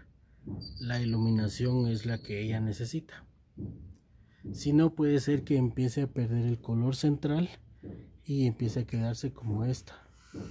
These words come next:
que empieza a tener la orilla un poco más verde. Eh, no es, eh, no debemos de colocarla en luz directa, porque entonces sí empieza, sí quemaríamos las hojas.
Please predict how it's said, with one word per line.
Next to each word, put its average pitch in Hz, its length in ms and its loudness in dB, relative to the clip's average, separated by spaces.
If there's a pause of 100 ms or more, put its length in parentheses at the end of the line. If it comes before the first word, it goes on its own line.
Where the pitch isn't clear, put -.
(680)
que - 100 -4
empieza 120 420 2
a 123 100 2
tener 117 300 0
la 123 140 2
orilla 127 260 2
un 135 140 2
poco 110 260 -8
más 107 240 -4
verde. 123 300 -4 (3000)
Eh, 123 600 2
no 151 440 6
es, 175 540 0
eh, 123 380 -2
no 135 840 0 (120)
debemos 127 340 -2
de 135 100 -2
colocarla 135 480 0
en 131 120 2
luz 123 120 -2
directa, 123 400 -2
porque 127 280 -8
entonces 123 400 -6
sí 127 260 -4
empieza, 117 800 -4 (480)
sí 131 200 -2
quemaríamos 117 680 0
las 98 220 -6
hojas. - 500 -10